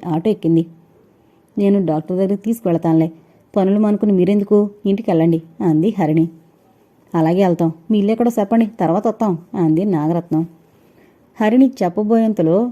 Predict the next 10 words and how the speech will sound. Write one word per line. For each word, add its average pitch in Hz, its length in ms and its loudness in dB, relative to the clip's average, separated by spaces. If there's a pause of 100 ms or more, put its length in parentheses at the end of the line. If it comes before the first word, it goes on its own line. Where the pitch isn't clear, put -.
(160)
దుర్గమ్మ 190 480 0 (140)
హరిణి 190 260 0
భుజం 170 320 0
మీద 233 160 2
గిల్లింది. 165 440 2 (760)
హరిణి 233 260 2
కెవ్వు 214 340 0
మనబోయి 233 560 4
బలవంతంగా 214 760 0
ఆపుకుని, 202 520 -2